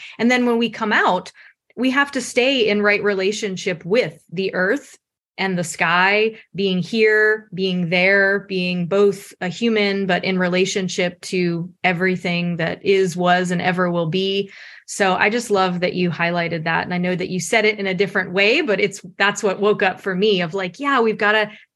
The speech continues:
keep our feet on the earth. We have to start there. We have to build from the ground up. Um, and I think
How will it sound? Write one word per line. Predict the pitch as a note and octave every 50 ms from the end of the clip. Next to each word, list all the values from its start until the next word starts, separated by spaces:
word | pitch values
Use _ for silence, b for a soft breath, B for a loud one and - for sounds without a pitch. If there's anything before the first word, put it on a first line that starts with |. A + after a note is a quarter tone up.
| _ _ _
keep | B3+ B3 B3+
our | A#3 A3 G3+
feet | - - B3+ B3 A#3
on | A3 G#3+ G3+
the | G3 - -
earth. | - D#4 A4 G4 F3 D3 - - - B B B B B -
We | G3+ G#3
have | G3+ G#3 G#3
to | - G#3+
start | G#3 - - A3 G#3 A3+ G#3+ -
there. | E3+ F3+ E3 F3 F3 E3 E3+ - - G3
We | G3 F#3
have | D#3+ F#3+ F#3 F3+ - -
to | G3+ F#3+ F#3 F3 F3 E3+ E3+ B B B B B _ F3+
build | E3 G3+ G3+ G3+ G3+ G3+ F3+ F#3+
from | - G3+ F#3 F3+ F3 F3 E3+ -
the | - F3+ G3
ground | F3+ D#3+ F#3 F3+ F3 F3 F3 E3+ E3 D#3 - -
up. | F#3+ F#3+ E3 - - - B B B B B B B _
Um, | - F3 F3 E3+ E3 D#3+ F3 F3 E3 D#3+ - _ _ _ _ _ _ _ _ _ _ _ -
and | G3+ G#3+
I | G3+ G3+
think | G3+ A#3+ A#3 G#3+ G#3+ - -